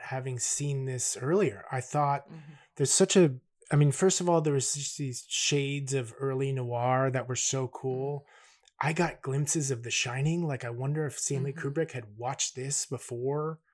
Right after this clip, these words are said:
Speaker 1: The Shining, about this character going insane around the creative process. Um, I loved it. And just the setting, and there's such a economical writing style to these old black and white movies that are so
Speaker 2: Mm.
Speaker 1: cool.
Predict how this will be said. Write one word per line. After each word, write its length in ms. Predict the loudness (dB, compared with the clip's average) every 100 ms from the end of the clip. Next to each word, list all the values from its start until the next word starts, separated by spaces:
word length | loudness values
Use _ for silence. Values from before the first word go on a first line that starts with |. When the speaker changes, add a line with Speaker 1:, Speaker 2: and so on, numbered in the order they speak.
| _ _ _
Speaker 1:
The 80 | -2
Shining, 440 | 0 2 2 2
about 280 | 0 0 -2
this 160 | -4 -4
character 640 | -4 -6 -6 -6 -4 -4
going 320 | -2 -2 -2
insane 640 | -4 -2 0 0 -2 -4 -2
around 240 | -2 -4
the 80 | -6
creative 440 | -10 -8 -4 -4 -4
process. 640 | -6 -4 -4 -6 -6 -10 -14 _ _ -20 _ -8
Um, 500 | -4 -2 -4 -6 -8 _ _ _ _
I 360 | 4 6 4 0
loved 360 | -4 -4 -2 -4
it. 160 | -6 -10
And 340 | -6 -4 -4 -6
just 240 | -8 -8
the 60 | -4
setting, 720 | -2 0 0 0 0 -2 -4 _ _ _ _
and 100 | -4
there's 80 | 0
such 200 | 0 2
a 260 | 2 2 -2 -10 _ _ _
economical 720 | -6 0 2 2 0 -2 -4
writing 400 | -4 -2 -2 -2
style 420 | -4 -6 -6 -6 -8
to 160 | -10
these 220 | -8 -8 -6
old 260 | -6 -6 -8
black 300 | -8 -8 -6
and 80 | -6
white 220 | -6 -4
movies 340 | -6 -6 -8
that 100 | -8
are 60 | -8
so 380 | -6 -4 -4 -4
Speaker 2:
Mm. 40 |
Speaker 1:
cool. 320 | -6 -8 -8